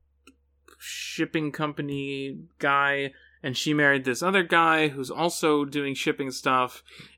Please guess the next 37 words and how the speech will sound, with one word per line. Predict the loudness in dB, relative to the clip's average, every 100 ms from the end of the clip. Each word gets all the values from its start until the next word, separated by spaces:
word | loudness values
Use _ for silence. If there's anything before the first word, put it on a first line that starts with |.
| -2
and | 2 2 2
his | 2 2
business | 6 4 4 0 -2 -2
gets, | -2 -2 -2 -10 -12 -10
uh, | -4 -2 0 -2 -4 -6 -10
destroyed | -10 -8 -2 2 4 4 2
because | -4 -4 0 0 0 -6 -16 _ _ _ _ _ _
the | -8 0 0 0 -2 -6 _ -4
Empire's | -2 0 2 2 2 0
agents | 0 0 -2 -4
figure | -6 -4 0
out | 0 -2
that | -6
he's | -6 -8 -6
helping | -6 -4 -6
the | -6
Resistance, | -6 -4 -4 -2 -2 0
so | 0
they | -2
just | -4 -6
start | -6 -6
sinking | -6 -6 -6 -6
his | -6 -6
ships | -4 -4 -6 -6
mysteriously. | -6 -4 -4 -2 -4 -4 -6 -6 -12 -20 -20 -20 _ -8
Uh, | -4 -4
and | -4
she's, | -2 4
like, | 4 4
really | 6 8 6
upset | 4 2 0 0
because | -6 -6
she's | -2 -2
accustomed | -2 0 0 0 -4 0
to | 0
a |
certain | 0 0 0 -4 -10 -10